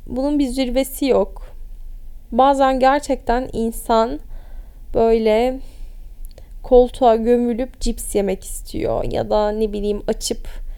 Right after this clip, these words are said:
böyle beş bölüm bir dizi izleyip bütün dertlerinden kaçmak istiyor.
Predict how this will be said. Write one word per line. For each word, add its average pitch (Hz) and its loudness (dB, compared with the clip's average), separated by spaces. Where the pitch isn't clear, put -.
böyle 208 0
beş 226 4
bölüm 220 0
bir 202 -8
dizi 214 -2
izleyip 214 0
bütün 247 -4
dertlerinden 226 2
kaçmak 214 0
istiyor. - -6